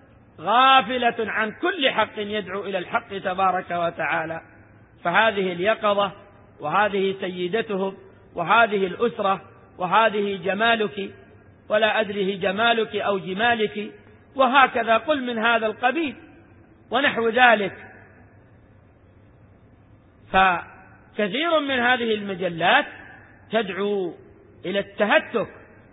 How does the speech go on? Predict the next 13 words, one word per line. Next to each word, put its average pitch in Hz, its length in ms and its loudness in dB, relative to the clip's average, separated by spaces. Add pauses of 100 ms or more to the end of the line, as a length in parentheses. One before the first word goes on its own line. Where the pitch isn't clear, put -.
تجد 170 280 -6
فيها 233 380 0
من 196 140 -4
التصاوير، 190 960 0 (540)
وتجد 190 420 -8
فيها 214 480 0 (460)
من 175 200 -6
صور 247 440 2
النساء 202 500 -2 (640)
العارية 262 640 4
أو 269 280 4
شبه 269 360 0
العارية. 202 640 2